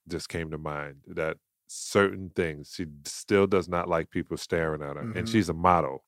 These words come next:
Speaker 2: Yeah.
Speaker 1: Ever since she was a little kid, she didn't, she didn't like, she goes, "Why are they staring at me?" And people used to just think she was a mean little girl.
Speaker 2: Wow, yeah.
Speaker 1: That was, and, and, and was quiet. And she would only talk to her one sister.
Speaker 2: Mm-hmm.
Speaker 1: So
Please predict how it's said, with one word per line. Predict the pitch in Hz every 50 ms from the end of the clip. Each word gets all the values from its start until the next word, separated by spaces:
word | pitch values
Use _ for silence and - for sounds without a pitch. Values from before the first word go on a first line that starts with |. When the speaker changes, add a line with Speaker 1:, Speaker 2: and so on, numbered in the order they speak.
| _ -
Speaker 2:
Yeah. | 110 107 104 101 98 92 - _ _ _ _ _ _ -
Speaker 1:
Ever | 95 98 95
since | 92 - 113 98
she | - 113
was | 95 90 85
a | 87
little | 87 92 87 82
kid, | - - 90 76 71 -
she | - 95 90
didn't, | 85 82 80 76 78 73 71 _ -
she | - - 101 87
didn't | 85 80 80
like, | 80 80 78 -
she | - 87
goes, | 80 78 78 73
"Why | 73 82 82 82 82
are | 80
they | 78 73
staring | - - 85 82 80 78 76
at | 73 76 78
me?" | 76 73 76 _ _ _ _ _ _ _ _ _ _ _ _ _ _ _ -
And | 98 90 -
people | - 117 101 110 123
used | 113 95 -
to | 104 95
just | 95 92 - -
think | - 95 85 80
she | - - 95
was | 85 82 78
a | 87 82
mean | 82 85 82 82 82 80
little | 80 76 76 69
girl. | - 92 90 78 71 -
Speaker 2:
Wow, | 110 110 104 95 95 92 _
yeah. | - 107 98 95 92 _ _ _
Speaker 1:
That | - 87 80 82
was, | 82 82 80 - - - -
and, | 82 80 80 78 78 80 85 _ _ _ _ _ _ _ _ -
and, | 85 87 90 -
and | 92 87 85 85
was | 82 -
quiet. | - - - 110 95 85 73 73 -
And | 92 90
she | - -
would | 90 90 90 - -
only | 95 95 92 90 90 87
talk | - - - 90 85 - -
to | - 82
her | 80 80 80 78 - - -
one | - 85 82 85 87 85 82
sister. | - - - 95 87 - - - - -
Speaker 2:
Mm-hmm. | 123 107 98 107 104 104 101 101 -
Speaker 1:
So | - - - 95 87 85 85 85